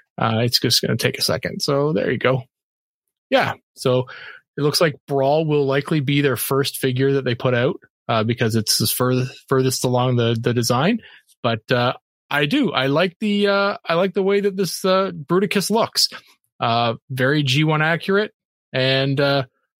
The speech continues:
likely in scale with their Devastator, which is, like I said, I already have that one. So, uh, I'd be, uh, um, very interested to keep the, uh, the size scale going. Um,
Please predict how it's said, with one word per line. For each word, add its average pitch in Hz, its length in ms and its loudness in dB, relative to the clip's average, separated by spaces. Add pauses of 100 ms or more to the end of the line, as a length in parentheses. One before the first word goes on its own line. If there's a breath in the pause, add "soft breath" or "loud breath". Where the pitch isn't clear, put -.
(160)
likely 139 400 0
in 156 80 2
scale 160 420 0
with 160 180 -4
their 160 200 0
Devastator, 143 640 0
which 117 260 2
is, 120 340 0
like 131 180 0
I 135 60 2
said, 160 220 0
I 120 120 2
already 123 200 2
have 127 240 0
that 120 180 0
one. 147 240 2
So, 135 260 0
uh, 135 180 0
I'd 135 240 -2
be, 139 280 2
uh, 131 140 0 (560 loud breath)
um, 123 400 2 (180)
very 143 200 2
interested 156 380 0
to 151 60 0
keep 165 240 0 (100)
the, 156 240 2
uh, 147 300 0
the 131 80 -6
size 160 380 0
scale 160 380 0
going. 156 400 0 (420 loud breath)
Um, 135 420 0